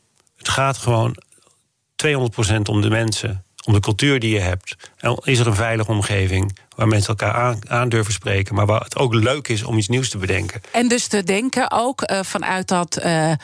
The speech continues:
Speaker 2: positieve perspectief.
Speaker 1: Ja.
Speaker 2: Want anders dan ga je zelf ingraven, want dan, dan, dan kom je er helemaal niet meer uit. Dus je moet, vanuit die hoop moet je
Speaker 1: Ja.
Speaker 2: dingen formuleren.
Speaker 1: Ja, en vanuit het ge-,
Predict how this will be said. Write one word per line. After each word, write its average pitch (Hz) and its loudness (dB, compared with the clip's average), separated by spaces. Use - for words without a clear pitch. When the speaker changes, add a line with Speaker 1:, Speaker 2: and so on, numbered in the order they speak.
Speaker 2:
positieve 220 0
perspectief. - 0
Speaker 1:
Ja. - -8
Speaker 2:
Want 185 0
anders 208 0
dan 180 -2
ga - 0
je 180 0
zelf 175 0
ingraven, 185 0
want 165 0
dan, 165 0
dan, 170 0
dan 175 -2
kom 190 2
je 180 2
er 175 0
helemaal 170 0
niet 170 0
meer 165 2
uit. 247 -2
Dus 208 -4
je 202 -4
moet, 220 0
vanuit 202 0
die 185 2
hoop 202 0
moet 240 -2
je - 0
Speaker 1:
Ja. - 2
Speaker 2:
dingen 233 -2
formuleren. 190 0
Speaker 1:
Ja, 143 0
en 220 -2
vanuit 165 0
het 135 -8
ge-, - -2